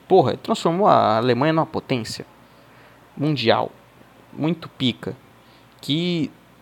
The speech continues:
ele, mais dois países, eu acho que foram dois países, né? Foi, foi a Alemanha, Itália e Japão. Olha, aula de história pra vocês.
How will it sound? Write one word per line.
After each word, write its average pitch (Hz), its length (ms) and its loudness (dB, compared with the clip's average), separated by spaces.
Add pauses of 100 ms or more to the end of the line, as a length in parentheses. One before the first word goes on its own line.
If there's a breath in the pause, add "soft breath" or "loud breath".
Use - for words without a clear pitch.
(160)
ele, 202 540 8
mais - 520 2
dois 151 360 6
países, 156 800 0
eu 117 160 4
acho - 200 4
que - 40 -18
foram 131 260 2
dois 127 180 2
países, 151 320 2
né? 151 120 2
Foi, 113 440 -2 (680 soft breath)
foi 123 160 4
a - 20 10
Alemanha, 180 520 4 (400)
Itália 165 500 4
e 143 60 -2
Japão. 143 440 2
Olha, 127 200 2
aula 165 320 4
de 117 80 -10
história 139 280 4
pra 120 140 -4
vocês. - 340 -6